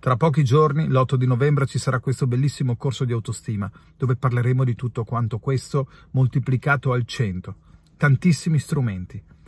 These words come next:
perché oggi più che mai, oggi più che mai, devi credere in te stesso. Oggi più che mai devi incominciare a essere il primo tifoso di te stesso. Buona giornata, credi in te, credi nei tuoi sogni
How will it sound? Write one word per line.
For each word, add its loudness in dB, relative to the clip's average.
perché 4
oggi 4
più -2
che -2
mai, -4
oggi 2
più -4
che -4
mai, -4
devi 2
credere -2
in -2
te -6
stesso. -10
Oggi 2
più -4
che -2
mai 0
devi 0
incominciare 2
a -2
essere 2
il 2
primo 2
tifoso -4
di -8
te -10
stesso. -14
Buona -2
giornata, -4
credi 2
in 2
te, -4
credi 0
nei 0
tuoi 0
sogni -4